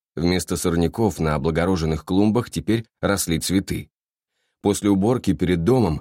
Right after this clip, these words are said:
выкопали небольшой пруд. Кажется, даже деревья, раньше росшие беспорядочно, пересадили, поставив между ними каменные статуи. Территорию вокруг дома превратили в прекрасный сад.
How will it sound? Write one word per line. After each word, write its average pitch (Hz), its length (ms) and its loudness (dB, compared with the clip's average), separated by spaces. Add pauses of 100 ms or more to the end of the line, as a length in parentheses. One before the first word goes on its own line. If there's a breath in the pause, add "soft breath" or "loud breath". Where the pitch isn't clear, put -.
(140)
выкопали 123 460 0
небольшой 98 520 0
пруд. 90 360 -4 (500)
Кажется, 85 460 -2
даже 90 260 0
деревья, 85 640 0 (120)
раньше 87 400 0
росшие 85 360 -2
беспорядочно, 85 840 -6 (320)
пересадили, 131 720 -2
поставив 87 680 -2
между 90 300 0
ними 113 260 2
каменные 90 640 0
статуи. 76 580 -6 (680)
Территорию 147 500 4
вокруг 113 380 0
дома 139 300 4
превратили 95 560 0
в - 100 -8
прекрасный 82 640 0
сад. - 320 -6